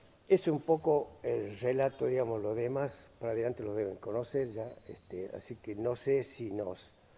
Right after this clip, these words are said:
remitimos a las preguntas, como ustedes dispongan. Si, si algo, mm, me he dejado, digamos así, sin aclarar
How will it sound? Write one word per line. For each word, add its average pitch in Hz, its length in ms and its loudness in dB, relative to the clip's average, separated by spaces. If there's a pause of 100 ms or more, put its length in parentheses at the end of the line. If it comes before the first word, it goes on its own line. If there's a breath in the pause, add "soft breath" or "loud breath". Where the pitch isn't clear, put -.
(240 loud breath)
remitimos 110 580 -4
a 92 40 -6
las 82 120 -4
preguntas, 143 880 0 (1700 loud breath)
como 104 220 0
ustedes 127 300 0
dispongan. 98 400 -4
Si, - 180 -16
si - 300 -2
algo, 143 580 6 (1900)
mm, 120 640 -2
me 131 80 2
he 139 60 4
dejado, 135 380 4
digamos 123 360 2
así, 117 180 -4
sin 139 220 0
aclarar 117 640 2